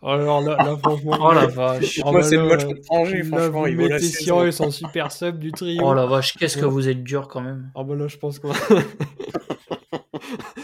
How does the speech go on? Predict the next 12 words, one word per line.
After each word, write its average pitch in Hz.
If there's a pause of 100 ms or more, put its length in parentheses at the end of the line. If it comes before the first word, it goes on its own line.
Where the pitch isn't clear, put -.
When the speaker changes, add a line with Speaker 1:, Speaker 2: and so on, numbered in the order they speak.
(240)
Speaker 1:
je -
pense 160
qu'on 160
a 156
plié, 160 (400)
on 151
a 156
plié 160
le 156
trio, 165
là. 127 (680)
Et 139